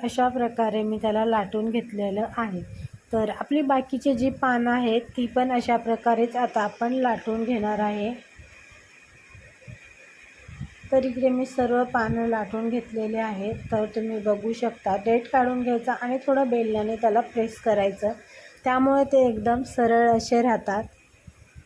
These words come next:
तसंच इकडे मी मिरच्या घेतल्या, त्याला आपण बारीक करून घेणार आहे. मिरची बारीक करून घेतली की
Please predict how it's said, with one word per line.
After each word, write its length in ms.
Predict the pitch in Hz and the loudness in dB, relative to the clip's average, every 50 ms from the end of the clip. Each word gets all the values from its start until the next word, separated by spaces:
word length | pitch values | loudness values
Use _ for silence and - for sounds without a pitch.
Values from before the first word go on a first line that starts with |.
| - - _ _ _ _ _ _ _ _ _ - - - - - - _ _ _ _ _ _ - - 277 | -20 -20 _ _ _ _ _ _ _ _ _ -20 -20 -20 -20 -20 -20 _ _ _ _ _ _ -2 2 2
तसंच 340 | 269 262 - 285 285 285 | 4 6 6 6 6 6
इकडे 260 | 285 262 269 262 254 254 | 4 4 8 8 8 10
मी 140 | 254 262 | 10 8
मिरच्या 480 | 262 262 254 240 - 233 - 247 240 233 | 8 8 8 8 6 6 6 6 6 8
घेतल्या, 400 | 233 254 233 226 233 233 214 220 | 8 8 6 6 6 6 6 6
त्याला 320 | 226 - - 285 302 302 | 6 6 6 8 8 8
आपण 460 | 285 277 277 277 277 277 277 277 269 233 | 8 8 8 6 6 6 6 6 6 6
बारीक 400 | 240 226 220 214 233 247 240 - | 6 6 6 6 6 4 4 6
करून 280 | 262 233 220 226 233 240 | 6 6 8 8 8 6
घेणार 340 | 233 254 226 214 220 220 202 | 6 6 6 6 6 6 6
आहे. 320 | 214 214 202 196 208 233 | 6 6 4 4 2 2
मिरची 420 | 220 233 226 196 196 - - 233 226 | 0 0 -2 -2 -2 0 2 2 4
बारीक 360 | 220 233 220 220 220 226 226 | 6 6 6 6 6 4 4
करून 340 | - 233 226 226 233 247 254 | 6 6 8 8 8 8 8
घेतली 460 | 254 269 269 262 - 214 190 196 208 | 8 8 6 4 2 2 4 4 2
की 320 | 208 - - - 220 226 | 0 -4 -4 -2 0 0